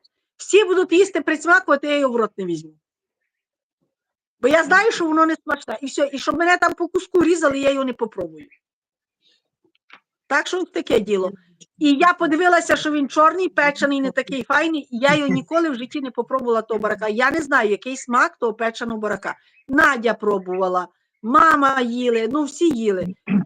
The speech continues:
А я ні, я його не пробувала, бо він не смачний, і все. І що вони мене допросилися, що хоч попробуй, хоч лизникай язиком?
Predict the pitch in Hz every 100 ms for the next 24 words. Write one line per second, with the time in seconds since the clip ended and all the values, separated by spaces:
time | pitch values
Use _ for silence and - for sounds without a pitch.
0 | - _ - 220 247 277 247 208 226 247
1 | 247 240 - 202 190 196 190 196 247 269
2 | 254 262 247 - 320 269 - 233 320 226
3 | - 339 320 294 277 254 247 254 277 -
4 | 311 247 240 233 254 240 - 233 - 359
5 | 403 214 180 - - 359 302 403 415 392
6 | 381 370 320 - 302